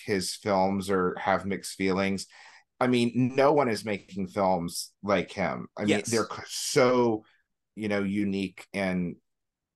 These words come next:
Speaker 1: a-, and one thing I like about him, too,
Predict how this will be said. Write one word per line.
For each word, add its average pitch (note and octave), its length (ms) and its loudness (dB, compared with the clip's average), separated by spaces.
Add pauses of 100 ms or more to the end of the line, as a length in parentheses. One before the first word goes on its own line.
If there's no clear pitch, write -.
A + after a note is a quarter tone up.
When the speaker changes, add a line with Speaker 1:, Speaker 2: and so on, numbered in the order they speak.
(100)
Speaker 1:
a-, B2 340 0
and C#3 200 2
one D#3+ 240 2
thing F3 160 2
I B2+ 80 4
like A2+ 260 4
about G#2 260 2
him, F#2 200 -4
too, G2 460 0